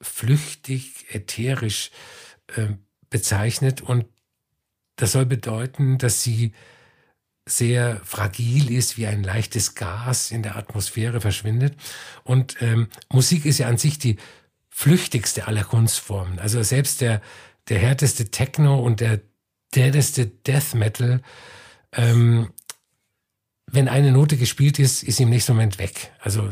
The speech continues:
das ist nicht wie ein Bild an der Wand, das man sich, das man sich stundenlang betrachten kann. Wenn, wenn die Note gespielt ist, ist, ist sie weg. Und, ähm, aber diese Flüchtigkeit macht in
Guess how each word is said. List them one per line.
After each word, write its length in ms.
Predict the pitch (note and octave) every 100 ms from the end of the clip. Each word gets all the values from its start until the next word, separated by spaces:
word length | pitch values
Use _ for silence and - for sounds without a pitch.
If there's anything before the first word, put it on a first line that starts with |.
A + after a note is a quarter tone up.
| -
das 180 | A2+ G#2+
ist 140 | A2+
nicht 160 | B2+ -
wie 60 |
ein 160 | A2+ A2 - - - -
Bild 400 | C#3 D3 D3 -
an 80 | A#2
der 120 | G#2
Wand, 240 | A2+ B2+
das 120 | B2
man 200 | A#2+ A2 G2+
sich, 360 | A2 - - - - -
das 160 | - G#2+
man 80 | G#2+
sich 160 | A2
stundenlang 400 | - A#2+ G#2+ G#2
betrachten 400 | G2 A2+ A2 -
kann. 300 | A#2 A#2+ G#2
Wenn, 120 | A2+
wenn 100 | A2+
die 80 | A#2
Note 260 | A2 A2+ A2
gespielt 400 | A2 - A#2 A2
ist, 160 | G#2+ - - - - - _ _ _
ist, 360 | - A2 - -
ist 160 | A#2
sie 140 | A#2+ G#2+
weg. 240 | A2+ - - - - -
Und, 400 | B2 B2 A#2+ -
ähm, 380 | A#2 A#2 A#2 A2 -
aber 160 | A#2+
diese 220 | C3+ C3 D3
Flüchtigkeit 580 | D#3 D#3 D3 - C3
macht 340 | C3 C3 - - _ - _ -
in 340 | C3 B2+ B2+